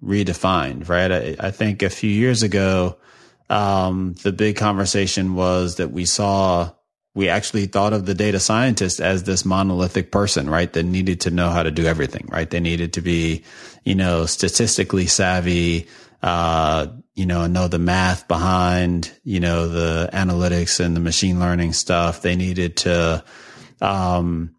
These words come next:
you know, understand how to get data from all these systems because, you know, their reality was that they spent, you know, eighty percent of their time or more just kinda shuffling data around. Uh, and then we started to get the, you know, the roles started to split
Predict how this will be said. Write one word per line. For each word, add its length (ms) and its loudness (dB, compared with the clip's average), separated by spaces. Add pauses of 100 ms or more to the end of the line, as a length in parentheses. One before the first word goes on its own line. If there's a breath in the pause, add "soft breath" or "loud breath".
you 100 2
know, 160 2
understand 600 0
how 160 0
to 80 2
get 260 -2
data 320 2
from 240 0
all 140 2
these 180 0
systems 640 0
because, 840 0
you 120 0
know, 140 0
their 240 0
reality 500 0
was 360 0
that 140 -4
they 120 2
spent, 420 0 (320)
you 120 0
know, 200 0
eighty 180 0
percent 380 0
of 40 -2
their 140 2
time 300 0
or 80 0
more 400 0
just 240 -6
kinda 180 0
shuffling 500 0
data 300 2
around. 640 -2 (800 loud breath)
Uh, 440 0
and 140 2
then 120 2
we 120 2
started 400 2
to 80 -2
get 300 -2
the, 580 0 (120)
you 140 -6
know, 140 -4
the 100 -4
roles 360 0
started 380 0
to 100 -8
split 500 0